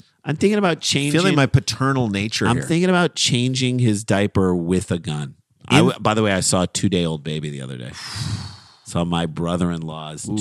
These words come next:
Speaker 1: two-year, two-day-old baby.
Speaker 2: It's crazy.
Speaker 1: So little and defenseless. My first thought was, "Where's my gun?"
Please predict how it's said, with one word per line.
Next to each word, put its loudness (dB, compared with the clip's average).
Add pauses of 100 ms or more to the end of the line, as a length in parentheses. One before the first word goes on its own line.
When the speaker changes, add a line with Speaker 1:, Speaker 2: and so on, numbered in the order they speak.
Speaker 1:
two-year, 2
two-day-old 2
baby. -2
Speaker 2:
It's -4
crazy. -4
Speaker 1:
So 2
little 2
and -2
defenseless. 2
My 4
first 0
thought 2
was, 0
"Where's 0
my -2
gun?" -2